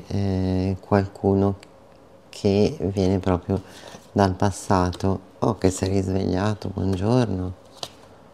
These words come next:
Salve, sono l'integrazione. Vorrei trasformare questa situazione e dare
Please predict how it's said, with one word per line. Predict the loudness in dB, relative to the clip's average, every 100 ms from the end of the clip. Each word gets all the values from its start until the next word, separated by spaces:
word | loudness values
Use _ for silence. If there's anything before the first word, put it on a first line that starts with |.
| -20 -20 -20 -20 -20
Salve, | 0 4 4 2 0 -2 -6
sono | -10 0 6 6 6 2
l'integrazione. | 2 2 4 4 2 -2 -4 0 0 0 -8 -18 -20 -20 -20 -20 -20 -4
Vorrei | 2 4 4
trasformare | 2 0 0 2 2 2 -2
questa | -2 -2 -4
situazione | -2 0 -2 -2 -2 0 2 0
e | 0 -2
dare | 0 -2 0 -2